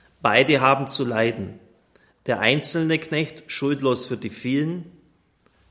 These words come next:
ist übrigens auch das Wort, das in die Wandlung dann aufgenommen worden ist. Christus bezieht sich selber darauf, mein Blut, das für die vielen vergossen wird. Der Knecht Israel für die eigene Schuld, aber nicht nur für eigene Schuld.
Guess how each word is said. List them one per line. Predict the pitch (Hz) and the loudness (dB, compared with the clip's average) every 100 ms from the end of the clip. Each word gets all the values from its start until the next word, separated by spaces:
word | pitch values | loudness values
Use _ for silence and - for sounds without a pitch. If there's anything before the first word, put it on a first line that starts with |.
| _ _ _ | _ _ _
ist | - | -14
übrigens | 101 - 98 95 | -12 -10 -8 -8
auch | 104 98 | -8 -8
das | 104 - | -10 -8
Wort, | 107 - | -10 -10
das | - | -10
in | |
die | 98 95 | -8 -6
Wandlung | 104 127 131 123 | -6 -4 -6 -4
dann | 117 110 | -6 -4
aufgenommen | 113 - 110 113 117 | -6 -6 -8 -6 -4
worden | 113 113 - | -4 -4 -6
ist. | 110 104 - - _ _ _ | -6 -8 -12 -20 _ _ _
Christus | - 104 - 98 | -12 -10 -8 -12
bezieht | - - - - | -12 -12 -12 -10
sich | - | -12
selber | - 104 101 | -6 -6 -6
darauf, | 107 104 104 107 | -6 -6 -6 -6
mein | 98 | -8
Blut, | 113 117 - | -8 -10 -8
das | 101 | -12
für | - - | -12 -14
die | 107 | -14
vielen | - 117 110 | -8 -6 -6
vergossen | 117 - 107 - 117 | -10 -12 -12 -8 -8
wird. | 127 127 - _ - - - - | -8 -12 -20 _ -20 -20 -6 0
Der | 120 | 0
Knecht | - 135 156 - | 4 2 2 -2
Israel | 175 170 170 156 147 160 156 | 0 2 4 4 6 4 4
für | - | -2
die | 131 | -4
eigene | - 117 143 127 117 | 2 4 4 2 0
Schuld, | - 139 160 165 - - _ - - | 0 2 2 0 -8 -20 _ -20 -2
aber | - 147 151 | 4 6 6
nicht | 143 175 - - | 6 4 2 0
nur | 156 165 | 6 6
für | 165 160 139 - | 4 2 -2 0
eigene | 143 147 135 113 | 0 0 0 0
Schuld. | 101 - 98 101 - | -2 -6 -10 -12 -18